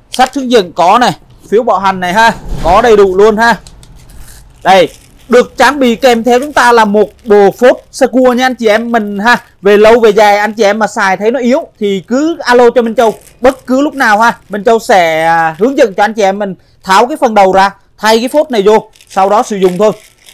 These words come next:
Đó, trên là một cái trục áp này. Đây, dây ống hồi. Nó, dòng này thì đã lắm mọi người, nó hồi ngược lại cho nên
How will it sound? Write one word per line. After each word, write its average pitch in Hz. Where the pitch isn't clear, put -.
Đó, 165
trên 220
là 202
một 185
cái 240
trục 240
áp 226
này. 208
Đây, 170
dây 202
ống 214
hồi. 214
Nó, 196
dòng 214
này 214
thì 202
đã 196
lắm 247
mọi 262
người, 226
nó 226
hồi 247
ngược 214
lại 180
cho 240
nên 240